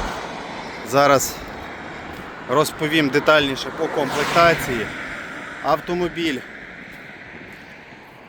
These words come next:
без Д Т П, всі звіти, все відповідно. Все у нас є, ми все це надамо, звіт по Car Vertical, все надамо. Відразу розповім. Значить,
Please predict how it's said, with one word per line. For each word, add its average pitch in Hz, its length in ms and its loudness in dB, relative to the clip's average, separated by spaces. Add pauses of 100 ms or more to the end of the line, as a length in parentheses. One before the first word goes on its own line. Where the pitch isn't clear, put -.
(120)
без 160 360 6 (920)
Д 156 120 8
Т 165 160 0
П, 143 400 4 (220)
всі 170 260 -6
звіти, 151 400 -4
все 147 260 -4
відповідно. 135 640 -4 (1000)
Все 151 220 0
у 139 120 4
нас 139 340 4
є, 147 160 2
ми 135 140 2
все 135 260 0
це 123 140 -4
надамо, 135 520 2
звіт 123 240 -4
по 135 120 -6
Car 127 200 -4
Vertical, 131 560 0 (400)
все 151 220 2
надамо. 131 480 0 (920)
Відразу 151 560 4 (320)
розповім. 143 600 -2 (920)
Значить, 139 500 -4